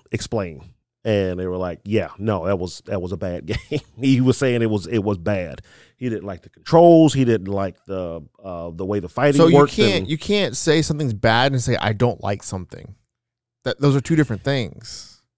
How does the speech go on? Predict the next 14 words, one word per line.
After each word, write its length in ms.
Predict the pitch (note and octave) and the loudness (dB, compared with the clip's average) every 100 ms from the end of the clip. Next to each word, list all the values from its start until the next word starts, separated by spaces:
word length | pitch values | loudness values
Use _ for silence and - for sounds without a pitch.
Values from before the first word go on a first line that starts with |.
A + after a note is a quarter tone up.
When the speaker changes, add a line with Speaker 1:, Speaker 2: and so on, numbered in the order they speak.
| _ _ - _ _ | _ _ -20 _ _
Speaker 2:
It'd 100 | D3+ | 4
be 80 | E3+ | 6
different 320 | D#3 F#3 G3 | 6 4 4
as, 100 | D#3 | 6
like, 200 | C3 B2 - _ - | 6 2 -2 _ -4
so 160 | D#3 | 2
the 80 | C3+ | 2
bug 280 | A#2+ D3+ D#3 | 4 4 6
had 280 | D3+ C3 - | 4 2 2
prob-, 380 | - B2+ A#2+ - | 2 4 4 4
or 160 | C3 | 4
the 120 | B2 A2+ | 4 0
bug, 420 | - A2 G#2 A2 | -2 0 0 0
the, 340 | - A#2+ A#2 | -4 -4 -4